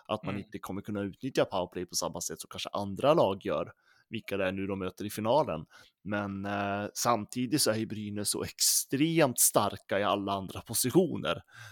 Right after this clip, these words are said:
Speaker 1: Eh, så förhoppningsvis så kan man ju hantera det här fast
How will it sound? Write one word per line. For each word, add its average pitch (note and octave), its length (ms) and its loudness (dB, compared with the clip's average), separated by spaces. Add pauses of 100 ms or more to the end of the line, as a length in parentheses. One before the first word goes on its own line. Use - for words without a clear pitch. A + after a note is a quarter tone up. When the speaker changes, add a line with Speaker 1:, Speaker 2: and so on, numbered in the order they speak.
(240)
Speaker 1:
Eh, F2 200 -2
så A#2 160 2
förhoppningsvis C#3 1300 2 (160)
så A2 560 4 (100)
kan G#2 220 0
man G#2 160 -2
ju G2+ 100 0
hantera C#3 960 4
det B2+ 60 4
här F2+ 360 0
fast - 400 -4